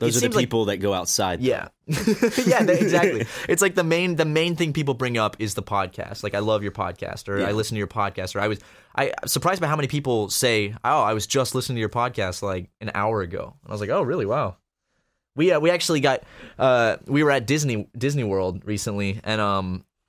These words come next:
Speaker 1: Ryan was making some kind of joke about Sigourney Weaver watching
Speaker 2: You know,
Speaker 1: our
Speaker 2: yeah,
Speaker 1: channel, and
Speaker 2: like,
Speaker 1: he was loudly
Speaker 2: we t-, we,
Speaker 1: exclaiming
Speaker 2: we talked about it. I said, "Yes, yes, Daddy likes." He comes in with his hand.
Speaker 1: Like, as, like, Ryan got recognized as he was saying, "Yes, yes, yes, Daddy likes." Just,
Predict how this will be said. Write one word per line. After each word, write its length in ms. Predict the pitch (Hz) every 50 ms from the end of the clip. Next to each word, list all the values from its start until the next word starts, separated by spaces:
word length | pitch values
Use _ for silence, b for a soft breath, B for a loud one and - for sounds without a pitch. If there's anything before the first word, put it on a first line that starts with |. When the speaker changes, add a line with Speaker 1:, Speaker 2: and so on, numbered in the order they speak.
| _ _ _
Speaker 1:
Ryan 360 | 107 113 113 123 139 139 135
was 160 | 127 120 104
making 240 | 120 120 107 - 110
some 100 | - 120
kind 180 | - - 123 113
of 60 | 101
joke 280 | - 117 107 113 113 -
about 200 | 107 107 101 -
Sigourney 400 | - 110 101 110 110 113 110 104
Weaver 320 | 101 110 110 98 104 101
watching 220 | 101 98 - 147
Speaker 2:
You 60 | 151 143
know, 60 | 143
Speaker 1:
our 40 | 127
Speaker 2:
yeah, 140 | 127 127 123
Speaker 1:
channel, 260 | 120 117 117 98 98 95
and 120 | - -
Speaker 2:
like, 120 | - 120 135
Speaker 1:
he 80 | 147 151
was 120 | 139 110
loudly 300 | 120 127 135 143 143 143
Speaker 2:
we 20 |
t-, 40 | 135
we, 20 | 120
Speaker 1:
exclaiming 460 | - 127 131 127 117 113 110 110 131
Speaker 2:
we 80 | 131
talked 320 | 131 - 139 120 120 120 -
about 260 | 127 120 117 117 117
it. 60 | 117
I 80 | 117 113
said, 160 | - - 113
"Yes, 200 | 113 120 117 -
yes, 160 | 131 117 -
Daddy 360 | - 101 98 113 107 110 113
likes." 320 | 110 107 104 104 107 104 -
He 80 | 113
comes 420 | 104 - - 120 113 113 113 107 107
in 160 | 104 101 101
with 100 | 104 104
his 120 | 104 95
hand. 600 | 110 110 113 101 98 98 95 95 95 98 98 98 - _ B B B B B B B -
Speaker 1:
Like, 180 | 127 127 127 -
as, 500 | - 127 135 147 151 151 147 139 - - - _ _ _ _ -
like, 160 | 127 123 107
Ryan 180 | 123 135 139 139
got 120 | 139 131
recognized 380 | 123 123 120 131 117 110 104 - -
as 240 | 113 117 120 110
he 80 | - 117
was 100 | 107 104
saying, 280 | - 120 113 107 101 98
"Yes, 260 | 101 101 98 - -
yes, 160 | 104 98 -
yes, 180 | 107 95 90 -
Daddy 260 | - 98 98 95 95
likes." 360 | 95 92 92 92 92 - -
Just, 220 | - 110 - -